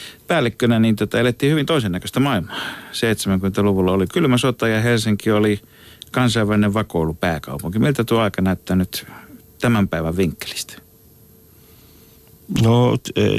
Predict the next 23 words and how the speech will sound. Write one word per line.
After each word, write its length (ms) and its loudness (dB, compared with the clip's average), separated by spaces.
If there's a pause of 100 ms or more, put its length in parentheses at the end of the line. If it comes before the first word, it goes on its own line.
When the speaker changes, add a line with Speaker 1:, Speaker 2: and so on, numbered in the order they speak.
(100)
Speaker 2:
tietysti 440 -2
kun 100 0
siihen 280 2
liittyy 340 0
näitä 260 2
henkilökohtaisia 960 0 (680)
tuntemuksia, 760 2
niin, 260 4
e, 380 -2
s-, 160 -6
e, 100 -6 (1300)
kultaraameissahan 1000 0
se 120 2
nyt 260 2
kulkee. 520 -2 (520)
Ihan 220 2
niin 140 2
kuin 320 2 (800)
minun 260 4
silloin 460 2 (460)
ja 80 0
suojelupoliisin 840 0
pitkäaikainen 840 0